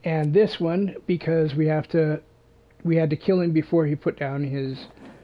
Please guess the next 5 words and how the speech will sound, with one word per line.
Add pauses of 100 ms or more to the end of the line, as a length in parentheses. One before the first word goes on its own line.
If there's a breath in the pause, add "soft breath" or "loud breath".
(640 loud breath)
<sighs> (340 loud breath)
flame
turret. (180)
Oh,
look!